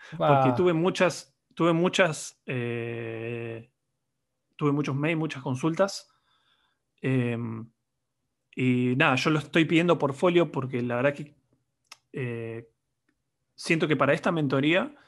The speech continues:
Speaker 2: quiero que tenga un conocimiento básico
Speaker 1: Claro.
Speaker 2: o de algunos fundamentos que ya vengan con cierto como, nada, recorrido para poder aprovechar más lo que, nada, lo que les quiero, lo que les quiero explicar y
Speaker 1: Sí,
Speaker 2: contar.
Speaker 1: sí, porque en cuatro
Speaker 2: Siento que lo
Speaker 1: clases, en cuatro juntadas es difícil si estás en, en un nivel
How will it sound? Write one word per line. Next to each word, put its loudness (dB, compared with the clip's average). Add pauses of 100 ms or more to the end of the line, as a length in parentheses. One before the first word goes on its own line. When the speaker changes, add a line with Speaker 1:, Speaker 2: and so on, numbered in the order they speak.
(380)
Speaker 2:
quiero 4
que 2
tenga 0
un 0
conocimiento -4
básico -4 (300)
Speaker 1:
Claro. 2
Speaker 2:
o -6
de -8
algunos 0
fundamentos -2
que -10
ya -2
vengan 0
con -8
cierto -6
como, -10 (680)
nada, -2
recorrido 0 (220)
para 0
poder 4
aprovechar 2
más 2 (560)
lo -2
que, -4
nada, -2
lo -4
que 0
les -2
quiero, 2
lo -6
que -8
les -8
quiero -2
explicar -2
y -2
Speaker 1:
Sí, -4
Speaker 2:
contar. 2
Speaker 1:
sí, 6
porque 6
en 4
cuatro 6
Speaker 2:
Siento 4
que 8
lo 10
Speaker 1:
clases, 2
en -4
cuatro 6
juntadas 4
es 6
difícil 6
si 0
estás 4
en, -2
en -8
un 2
nivel 4